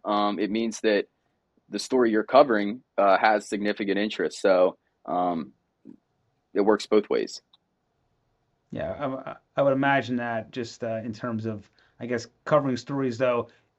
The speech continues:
Speaker 2: if you're in an area, uh, for a while and you've built up a good repu-, a good reputation, if, for instance, someone like a, a reporter from C N N came in or Fox News,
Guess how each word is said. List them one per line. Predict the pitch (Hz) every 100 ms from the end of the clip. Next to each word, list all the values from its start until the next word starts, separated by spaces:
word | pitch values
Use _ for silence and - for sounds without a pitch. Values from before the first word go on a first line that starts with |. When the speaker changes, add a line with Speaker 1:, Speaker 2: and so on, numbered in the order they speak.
| _ -
Speaker 2:
if | 139 -
you're | 135
in | 170 156
an | 143
area, | 143 139 135 131 123 120 117 _ _ -
uh, | 131 113
for | 113 - 135
a | 127
while | 123 123 117 117 117 120
and | 127 123
you've | 117
built | 113 135 123
up | 131
a | 120
good | 127
repu-, | 117 113 117 117 143 110 _
a | 135 117
good | 120 127
reputation, | 123 117 113 143 135 - 120 113 113 _ _
if, | 147 139 135
for | 131
instance, | 123 123 113
someone | 139 127 120
like | 120 113 - - _
a, | 135 127
a |
reporter | 127 117 151 139
from | 117 131 113
C | 113 127
N | 123
N | 123
came | 117 135 123
in | 117 117 113
or | 104
Fox | - 120 113 -
News, | 135 131 123 113 107